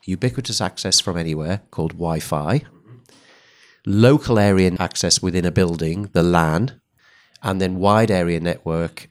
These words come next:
access, the fibre between points far apart. Uh, we believe that the physical networks of the future will resemble that. So what is ubiquitous access? It's autonomous cars and drones.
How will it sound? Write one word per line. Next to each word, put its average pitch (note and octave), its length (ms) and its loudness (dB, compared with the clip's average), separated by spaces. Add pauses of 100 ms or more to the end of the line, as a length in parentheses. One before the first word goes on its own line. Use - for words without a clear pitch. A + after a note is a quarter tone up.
(120)
access, E2 560 -4
the G2+ 140 -14
fibre F2+ 680 0 (100)
between E2 640 -6 (300)
points - 380 -2 (140)
far E2+ 280 -2
apart. D2+ 400 -8 (1080)
Uh, G2+ 240 -14 (100)
we C3 100 4
believe A2+ 380 2
that G#2 180 -2
the F2+ 300 -4
physical A#2 640 0 (400)
networks G2 520 -2
of F2 40 -8
the E2+ 80 -6
future - 560 -4 (400)
will F#2 220 -4
resemble E2 420 -4
that. C#2+ 220 -10
So E2+ 180 -4
what G#2+ 160 0
is F#2+ 220 -4 (200)
ubiquitous F#2+ 560 -6
access? - 540 -6 (320)
It's - 220 -4
autonomous F#2 400 -4
cars E2 320 -6
and F2 100 -8
drones. F2+ 540 -2